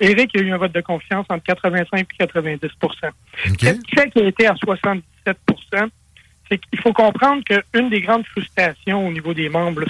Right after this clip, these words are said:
Speaker 1: c'est qu'il y a cinq cent trente mille électeurs au Québec, plus qu'un demi-million
Speaker 2: Ouais.
Speaker 1: de la population qui a pas de représentant
Speaker 2: Hmm.
Speaker 1: à l'Assemblée nationale.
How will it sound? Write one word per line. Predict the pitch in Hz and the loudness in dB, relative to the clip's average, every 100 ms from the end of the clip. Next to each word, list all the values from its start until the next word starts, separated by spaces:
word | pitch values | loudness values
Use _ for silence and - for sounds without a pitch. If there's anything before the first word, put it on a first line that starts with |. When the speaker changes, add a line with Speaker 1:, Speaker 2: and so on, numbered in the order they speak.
| - | -4
Speaker 1:
c'est | 165 | -2
qu'il | - | 0
y | 175 | 0
a | - | 2
cinq | 262 - | 2 2
cent | 233 | 0
trente | - 180 - | 0 -4 -2
mille | 190 180 | -2 -2
électeurs | 156 - 190 175 | -4 -2 -2 -2
au | 151 | -4
Québec, | 160 160 180 _ - - _ _ | -4 -4 -4 _ -20 -20 _ _
plus | 214 254 - - | 0 0 0 2
qu'un | 269 254 | 2 4
demi-million | 233 220 113 190 208 | 2 2 0 0 0
Speaker 2:
Ouais. | |
Speaker 1:
de | 190 | 0
la | 165 | 0
population | - - 170 156 135 - 202 220 - | -2 -4 -4 -4 -4 0 0 -2 -4
qui | - | 0
a | 175 | 0
pas | - 220 190 | 2 0 0
de | |
représentant | 156 180 - 185 170 156 | -2 -2 -2 -4 -2 -2
Speaker 2:
Hmm. | 135 170 | -2 -2
Speaker 1:
à | |
l'Assemblée | 156 - 151 156 | -6 -6 -8 -4
nationale. | 156 - 165 165 175 | -4 -2 0 2 2